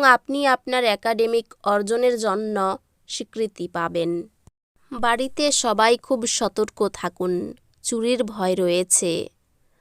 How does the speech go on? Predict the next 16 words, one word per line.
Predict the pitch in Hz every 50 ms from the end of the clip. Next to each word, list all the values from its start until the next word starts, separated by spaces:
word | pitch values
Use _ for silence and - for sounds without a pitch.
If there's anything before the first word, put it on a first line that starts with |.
| _ _ _ -
আর্থিক | 233 240 247 247 - - 320 294 - -
সমস্যার | - - 240 226 240 - - - - 254 247 240
সম্মুখীন | 247 - 247 214 202 202 208 214 214 _ _ - - 247 240 240 -
হতে | - 214 - - - 208
হবে। | 202 - 190 175 180 196 170 160 160 170 165 - _ _ _ _ _ _ _ _ _ - _ _ _ _ _ -
আপনার | 233 233 226 - 254 262 269 277 269
দ্বারা | 254 269 269 269 269 262
যে | 226 254 247 247
কাজ | - - 240 240 226 220 233
সম্ভব | - - 214 202 202 202 202 233 220 214 208
নয়, | 208 202 185 180 180 185 190 208 - _ _ _ _ _ _ -
সেদিকে | - - 269 262 254 269 - 294 285
যাবেন | 226 220 202 190 196 196 196 190 196
না। | 190 185 180 180 185 - - _ _ _ _ _ _ _ _ _ _ _ _ _ _ _ _ -
প্রতিকূল | 240 254 247 - 285 269 - - 285 285 277
পরিবেশ | - - 233 220 220 233 220 233 226 233